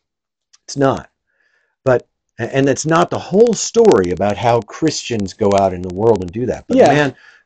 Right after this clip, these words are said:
Speaker 1: going out to a Christian skateboard ministry thing
Speaker 2: Mm-hmm.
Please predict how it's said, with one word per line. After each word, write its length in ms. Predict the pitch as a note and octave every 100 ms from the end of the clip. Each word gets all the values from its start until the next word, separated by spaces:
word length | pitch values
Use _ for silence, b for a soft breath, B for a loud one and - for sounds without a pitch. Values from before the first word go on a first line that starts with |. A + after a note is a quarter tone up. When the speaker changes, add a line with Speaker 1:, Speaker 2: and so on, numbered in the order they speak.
| _
Speaker 1:
going 360 | D#3+ F#3 G3+ D#3
out 320 | C#3 C3+ - -
to 420 | C3 A#2+ A2+ G#2+ - _ _ _ _
a 180 | G#2 F2+
Christian 760 | - C3+ C3 - C3+ A#2+ A2 G#2 _ -
skateboard 640 | - - B2 - B2+ A#2+
ministry 580 | F#2 G2 A2+ A#2 - F#2
thing 560 | E2+ - F#2+ E2+ E2+ D#2+ -
Speaker 2:
Mm-hmm. 280 | C#3 C3